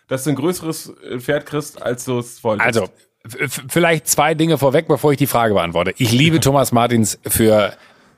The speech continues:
Speaker 2: der Mensch, der ist, ja. Er ist einfach ein, äh, unglaublich guter, wahnsinnig witziger und herzlicher Mensch und immer,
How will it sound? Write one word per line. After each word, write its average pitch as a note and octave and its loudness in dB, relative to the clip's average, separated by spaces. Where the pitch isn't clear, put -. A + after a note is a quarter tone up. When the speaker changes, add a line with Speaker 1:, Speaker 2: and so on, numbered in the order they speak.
Speaker 2:
der A2 0
Mensch, A2+ 2
der C#2+ 0
ist, - -8
ja. A2 0
Er G#2 2
ist C3 0
einfach B2 0
ein, G#2 0
äh, F#2 -8
unglaublich C#3 4
guter, C3+ 4
wahnsinnig C3+ 2
witziger A#2+ 2
und G#2 0
herzlicher G2+ 2
Mensch C#3 2
und A2 -2
immer, C#3 2